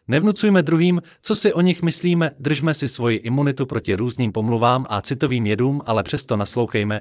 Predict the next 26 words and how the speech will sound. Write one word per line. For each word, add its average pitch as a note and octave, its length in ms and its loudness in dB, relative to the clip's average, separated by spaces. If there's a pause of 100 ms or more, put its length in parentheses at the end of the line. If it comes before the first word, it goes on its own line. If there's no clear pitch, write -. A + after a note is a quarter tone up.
jak G#2 240 -6
asi G#2+ 180 -6
cítíte, C3 560 -4 (220)
jedná A2+ 320 0
se - 140 -2
o A2 100 -6
poměrně B2+ 480 0
pokročilou C3+ 560 0
techniku, A#2 460 -4
která A2+ 360 0
vyžaduje C3+ 420 2
značnou A#2+ 360 -2
vnitřní A2 360 -4
sílu. F#2 380 -6 (1300)
Jaroslav C#3 460 2
Dušek F#3 340 2
je D#3+ 80 4
už C3+ 160 -2
pár D3 260 4
let B2 160 2
známý C3+ 400 2
jako B2 220 -2
zastánce A#2+ 500 -2
alternativního D#3 840 0
způsobu C3 480 -4
života. A#2 420 -2